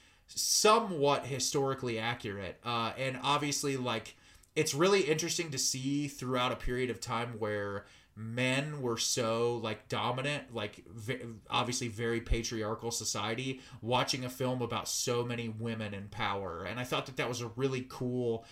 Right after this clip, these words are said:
flip in this type of a genre. And all the performances are great. I thought you'd find this really interesting, Ray.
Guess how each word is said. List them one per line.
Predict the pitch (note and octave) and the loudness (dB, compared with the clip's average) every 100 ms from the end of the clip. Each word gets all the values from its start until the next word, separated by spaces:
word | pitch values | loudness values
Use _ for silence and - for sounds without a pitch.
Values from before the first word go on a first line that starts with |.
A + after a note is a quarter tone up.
| - - | -20 -20
flip | - - D#3 F3 D#3 - - - - | -14 -8 0 4 4 4 8 8 8
in | C#3+ C#3 | 2 0
this | C3+ C3 | 0 -2
type | - C3+ B2+ | 0 -2 -2
of | A2+ | -4
a | |
genre. | A2+ A#2+ A#2 A2+ G#2 F#2+ F#2+ | -4 -2 -2 -2 -2 -4 -4
And | B2 B2+ A#2 - - | -2 -2 -4 -8 2
all | E3 F#3+ | 6 8
the | F3+ | 6
performances | D3 - D#3 D#3 D3+ C#3 | 2 2 2 2 -2 -2
are | C#3+ | 0
great. | C3 D#3 D#3+ | 2 2 2
I | C#3+ | -2
thought | C#3+ E3 E3 | 0 0 0
you'd | E3 - | -2 0
find | D3+ D3 C3+ | 0 0 0
this | - | -4
really | A#2 C3 C#3+ C3 | 0 2 2 0
interesting, | C3+ C3 A#2+ A2 G2+ | -2 -4 -4 -4 -2
Ray. | G#2 G2+ A2 | -2 -2 -4